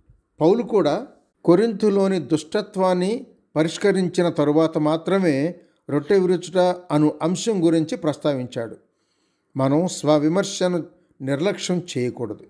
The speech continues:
ఎందుకంటే మొదటి కొరింథీ పత్రిక పదకొండు ముప్పై ఒకటి ప్రకారం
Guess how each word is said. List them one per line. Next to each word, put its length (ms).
ఎందుకంటే 720
మొదటి 300
కొరింథీ 400
పత్రిక 420
పదకొండు 680
ముప్పై 300
ఒకటి 200
ప్రకారం 520